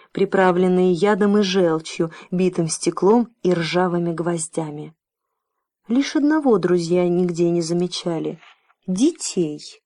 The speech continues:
Ни драконьих, ни каких-либо ещё,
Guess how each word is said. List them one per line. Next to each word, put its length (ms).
Ни 220
драконьих, 1040
ни 240
каких-либо 720
ещё, 640